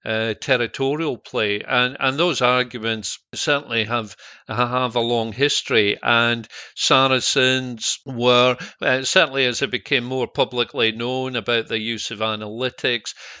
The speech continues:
they, uh, they were criticised, and I myself have been criticised in much the same way as, uh, you know, some of the early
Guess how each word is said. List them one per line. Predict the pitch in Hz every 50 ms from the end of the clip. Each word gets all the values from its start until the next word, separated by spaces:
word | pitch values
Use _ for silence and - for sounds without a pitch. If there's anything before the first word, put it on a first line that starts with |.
| - -
they, | 196 196 170 147 -
uh, | 127 123 123 123 120 113 - - - - _ -
they | 165 175
were | 165 151 131
criticised, | - - - - 165 156 151 135 - - 147 135 135 139 131 131 131 131 123 110 -
and | 131 113 110 113 113 123 -
I | - 135 131
myself | 127 120 113 - - 139 131 131 123
have | 113 107
been | 123 117 104
criticised | - 143 135 127 123 127 - - 127 123 123 117 117
in | 127 123 131
much | 143 151 151 147 - - - -
the | 143 127
same | - - - 135 123 120 120 123
way | 123 123 123 123 120 120 120 117 110 - - - - - - -
as, | 127 127 123 123 123 123 123 123 120 113 104 - - - -
uh, | 127 117 117 117 127 131
you | 135 123
know, | 113 113
some | 110 - - 135 123
of | 120 110
the | 135 131 120 120 -
early | - 123 120 123 123 123 120 120 120 120 120 117 117 113 110